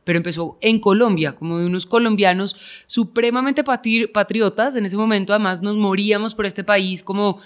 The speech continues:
diciendo, "Eh, hay que trabajar solo por este país y necesitamos que nuestros niños salgan". Entonces,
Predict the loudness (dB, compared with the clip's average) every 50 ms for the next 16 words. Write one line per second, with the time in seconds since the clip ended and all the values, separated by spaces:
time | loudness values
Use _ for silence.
0 | -20 -20 _ _ -12 -8 -6 -4 -4 -2 -2 -2 -2 -2 -4 -6 -6 -8 -6 -6
1 | -4 -4 -4 -2 2 2 2 4 2 0 0 0 0 2 2 2 2 0 0 0
2 | -2 0 0 2 2 2 0 -4 -8 -12 -16 -18 -18 -18 -20 -18 -4 0 2 4
3 | 4 2 2 -2 0 0 0 -2 -2 -4 -6 -6 -6 -6 -8 -8 -6 -6 -6 -6
4 | -2 0 0 0 0 -2 -6 -8 -6 -4 -2 -2 -2 0 -2 -2 -4 -6